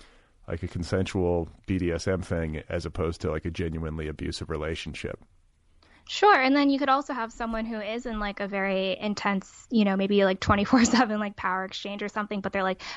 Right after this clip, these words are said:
Speaker 2: "But wait, like, my partner did something that we didn't agree on." And, you know, to someone who doesn't know what,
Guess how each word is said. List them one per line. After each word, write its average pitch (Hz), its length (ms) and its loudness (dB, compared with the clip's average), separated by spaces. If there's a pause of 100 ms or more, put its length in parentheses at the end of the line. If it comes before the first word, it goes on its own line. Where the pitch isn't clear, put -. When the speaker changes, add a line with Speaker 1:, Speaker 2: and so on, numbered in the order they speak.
Speaker 2:
"But 226 120 8
wait, 262 220 8
like, 226 160 0
my 220 120 -2
partner 214 360 -2
did 208 160 -6
something 202 280 -4
that 180 120 -2
we 202 80 -2
didn't 202 220 -4
agree 208 260 0
on." - 440 0 (480)
And, 220 320 4
you 220 100 4
know, 196 140 0
to 226 100 -2
someone 220 280 2
who 220 100 2
doesn't 196 560 -2
know 226 240 4
what, 208 160 2